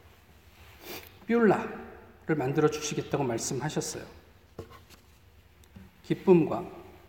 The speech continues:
결혼한 자가 되게 하시겠다. 아무하고 결혼하십니까? 그냥 지나가는 사람 아무나 붙잡고 결혼하십니까? 아니죠.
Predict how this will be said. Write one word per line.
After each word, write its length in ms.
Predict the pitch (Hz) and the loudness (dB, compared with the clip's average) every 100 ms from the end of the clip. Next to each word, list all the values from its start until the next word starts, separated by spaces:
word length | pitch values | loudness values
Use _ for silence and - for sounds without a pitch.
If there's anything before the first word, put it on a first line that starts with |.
| - - | -20 -10
결혼한 460 | 143 143 170 165 | -4 2 4 4
자가 180 | - 131 - - - - - _ _ _ _ _ _ _ _ _ - - - - - - - 165 | 2 -6 -8 -18 -20 -20 -20 _ _ _ _ _ _ _ _ _ -20 -20 -20 -20 -20 -12 -4 0
되게 220 | 151 160 | 2 2
하시겠다. 520 | 156 - 120 - - - - - - - - - - - - - - - - | 2 -2 -6 -8 -14 -16 -20 -20 -20 -20 -20 -20 -20 -20 -20 -20 -20 -18 -2
아무하고 400 | 156 175 175 170 | 6 8 8 6
결혼하십니까? 840 | 147 147 135 131 117 - - - - - - - - - - - - _ _ _ - - - - | 2 0 -2 -4 -4 -4 -6 -10 -18 -20 -20 -20 -20 -20 -20 -20 -20 _ _ _ -20 -20 -20 -12
그냥 480 | 147 160 147 - - | -2 0 0 -4 -4
지나가는 340 | 156 170 160 | 2 4 4
사람 220 | 151 156 135 | 2 0 -2
아무나 260 | 135 151 | 0 -2
붙잡고 380 | - - 135 147 | -2 -6 -8 -8
결혼하십니까? 840 | - 127 127 120 117 113 - 190 - - - - | -8 -8 -6 -8 -10 -12 -10 -10 -10 -20 -20 -8
아니죠. 760 | 139 139 - 185 - - - | -6 -4 0 0 0 -12 -18